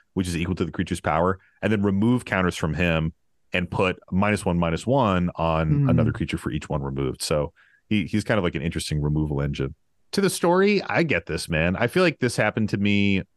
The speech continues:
Speaker 1: in our C D H game on Play to Win,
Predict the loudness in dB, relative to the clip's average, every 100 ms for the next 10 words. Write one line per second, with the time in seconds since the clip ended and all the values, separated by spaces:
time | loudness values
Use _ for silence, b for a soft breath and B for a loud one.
0 | -4 0 0 0 0 2 2 0 0 2
1 | 2 0 -2 _ -2 0 0 -2 -2 -2
2 | 0 0 0 -2 -8